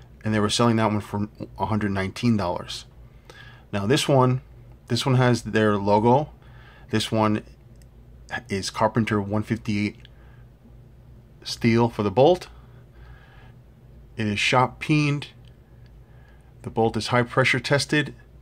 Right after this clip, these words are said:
and magnetic particle inspected. So I have seen a lot of these over the last few months that are not inspected. They're just basically the standard bolt with a nickel boron.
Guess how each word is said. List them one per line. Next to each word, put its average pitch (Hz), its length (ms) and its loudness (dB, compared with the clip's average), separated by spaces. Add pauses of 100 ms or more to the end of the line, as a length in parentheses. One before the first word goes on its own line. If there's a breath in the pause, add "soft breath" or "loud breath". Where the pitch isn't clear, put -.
(200)
and 110 160 -2
magnetic 107 540 0 (220)
particle 110 440 2
inspected. 107 760 -2 (1500 loud breath)
So 101 600 -2 (400)
I 110 160 0
have 107 140 0
seen 113 240 0
a 107 80 0
lot 120 240 6
of 131 80 6
these 120 260 4
over 110 220 0
the - 20 4
last 104 240 2
few 113 100 -2
months 104 420 0 (640)
that 101 140 -2
are 92 100 -4
not 110 220 4
inspected. 98 680 -2
They're 101 120 2
just 107 300 -2
basically 107 680 -2 (840)
the 98 120 -6
standard 127 520 0
bolt 95 340 -8 (680)
with 104 140 -8
a 107 60 -2
nickel 101 180 -4
boron. 101 560 2